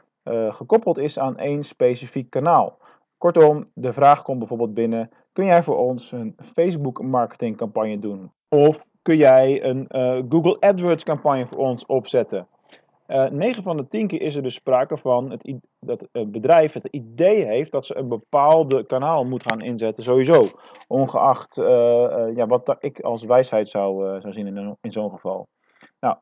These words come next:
hoe komt dat? Dat komt gewoon omdat ze dan gehoord hebben of ervaring hebben of van anderen hebben gehoord dat dat een kanaal is waar voor hun de business te halen valt. Nou, negen van de tien keer,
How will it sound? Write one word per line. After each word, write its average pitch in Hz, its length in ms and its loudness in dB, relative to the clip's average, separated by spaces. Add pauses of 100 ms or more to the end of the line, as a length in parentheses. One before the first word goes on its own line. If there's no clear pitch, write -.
hoe 135 160 -8
komt 220 200 0
dat? 156 360 2
Dat 131 200 -12
komt 226 220 -4
gewoon 139 180 0
omdat 147 220 -4
ze 147 80 -8
dan 131 180 -2
gehoord 170 460 -2
hebben 147 380 0
of 120 240 -2 (300)
ervaring 147 480 0
hebben 135 280 -2
of 113 180 -6
van 117 160 -6
anderen 151 360 -4
hebben 123 440 -4
gehoord 120 300 -4
dat 113 160 -4
dat 131 160 0
een 135 120 -14
kanaal 120 360 -4
is 113 120 -6
waar 113 400 -4 (260)
voor - 160 -12
hun 120 160 -6
de 110 80 -8
business 127 380 -6
te - 80 -4
halen 104 340 -4
valt. - 360 -8 (300)
Nou, 110 140 -4
negen 165 340 2
van 165 120 -4
de 139 140 -6
tien 208 280 -2
keer, 131 440 0